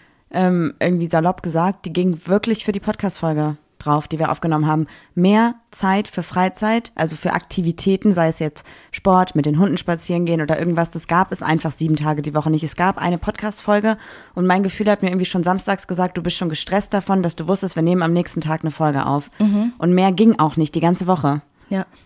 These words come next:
Speaker 1: Wann
Speaker 2: Ja.
Speaker 1: kam der Punkt, wo du dann wirklich bei dem, bei der Therapeutin angerufen hast fürs Erstgespräch? Das war dann, glaub ich, danach, nachdem du die Tabletten schon
Speaker 2: Ja,
Speaker 1: gekriegt hast,
Speaker 2: hatten
Speaker 1: oder?
Speaker 2: ein Gespräch, äh, hab ich, hab ich schon mehrfach erwähnt, mit Anna Zimt.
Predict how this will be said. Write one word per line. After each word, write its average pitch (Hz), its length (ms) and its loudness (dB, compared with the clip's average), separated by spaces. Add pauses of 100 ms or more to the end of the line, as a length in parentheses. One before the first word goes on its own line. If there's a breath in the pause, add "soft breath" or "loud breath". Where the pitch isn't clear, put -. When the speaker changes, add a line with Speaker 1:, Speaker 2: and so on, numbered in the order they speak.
(1400 soft breath)
Speaker 1:
Wann 208 180 4
Speaker 2:
Ja. - 80 -4
Speaker 1:
kam 226 140 4
der 214 80 6
Punkt, 214 280 0
wo 196 80 4
du 185 80 0
dann 185 200 4
wirklich 180 260 0
bei 170 120 4
dem, 165 260 4
bei 160 100 4
der 156 120 2
Therapeutin 160 500 0
angerufen 156 360 0
hast 151 120 -4
fürs 156 140 -4
Erstgespräch? 139 720 -6 (640)
Das 165 180 -2
war 165 120 2
dann, 165 120 4
glaub 156 200 2
ich, - 80 -6
danach, 156 380 2
nachdem 160 260 0
du 160 100 4
die 135 60 -6
Tabletten 143 320 -2
schon 143 140 -2
Speaker 2:
Ja, 139 140 4
Speaker 1:
gekriegt 151 280 -2
hast, 185 180 -2
Speaker 2:
hatten 233 600 2
Speaker 1:
oder? - 120 -8
Speaker 2:
ein 196 340 0
Gespräch, 233 1040 -2
äh, 202 80 0
hab 190 440 2
ich, 190 120 -2
hab 190 140 -4
ich 190 60 -10
schon 190 120 -2
mehrfach 190 300 -4
erwähnt, 214 340 0
mit 185 100 -2
Anna 190 220 0
Zimt. 202 440 -2